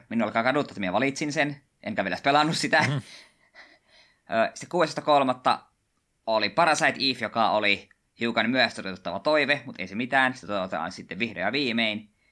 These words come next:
Speaker 1: Ja viimein lisäys listalle. Tässä itse asiassa oli eri peli, mutta sitten Juha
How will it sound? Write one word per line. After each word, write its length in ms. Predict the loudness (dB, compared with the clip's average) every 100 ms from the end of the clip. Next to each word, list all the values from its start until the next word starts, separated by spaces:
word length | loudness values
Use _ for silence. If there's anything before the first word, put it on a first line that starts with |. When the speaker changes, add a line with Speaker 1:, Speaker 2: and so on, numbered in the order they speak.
| _ _ _
Speaker 1:
Ja 100 | -6
viimein 520 | -4 -2 0 2 0 -2
lisäys 500 | -10 -4 -2 -2 -4
listalle. 640 | -6 -6 -2 0 2 0 -2
Tässä 200 | -4 -4
itse 80 | -4
asiassa 140 | -2
oli 240 | 0 0 0
eri 320 | 2 2 2
peli, 360 | 2 2 2
mutta 200 | -2 -6
sitten 180 | -8 -8
Juha 380 | -4 -2 -4 -8